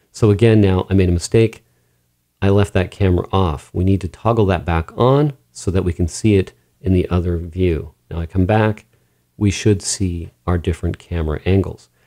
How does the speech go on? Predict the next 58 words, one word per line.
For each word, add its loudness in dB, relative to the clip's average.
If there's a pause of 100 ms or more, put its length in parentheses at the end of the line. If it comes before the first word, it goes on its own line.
(240)
All 4
right, 2
so -2
that's 0
how -2
you 2
make 4
those 0
adjustments. -4 (340)
Now, 6
in 6
order 4
to 0 (160)
go 4
from 2 (180)
one 2
camera 0 (100)
to -20
the 0
next, 0 (400)
I 2
have 4
one 2 (220)
that 0
is 2
on 0
a 0
tripod. -4
So 0
I 4
know 4
that 2
it's -6
always 2
gonna 2
be 2
the -2
same 2
view. -2 (580)
Also, 2
I 2
know 4
that 0
the 2
Ninja 4
is 0 (100)
always 2
gonna 4
be 0
the -2
same 0
view. -2
That's -4
on 0
a -2
tripod -6
as -10
well. 0